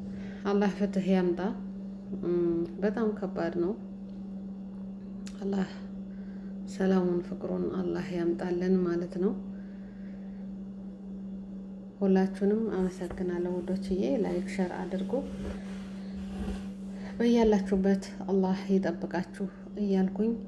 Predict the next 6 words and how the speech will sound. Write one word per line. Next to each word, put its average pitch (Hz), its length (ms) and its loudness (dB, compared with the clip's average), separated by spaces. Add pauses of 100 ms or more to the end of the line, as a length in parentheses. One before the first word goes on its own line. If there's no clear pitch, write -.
(260)
ሰላማችሁ 185 600 0
ብዝት 185 400 0
ይበል። 175 280 0 (440)
እንግዲህ 240 400 0
እንደምታዩት 190 800 4
መረጃው 196 540 2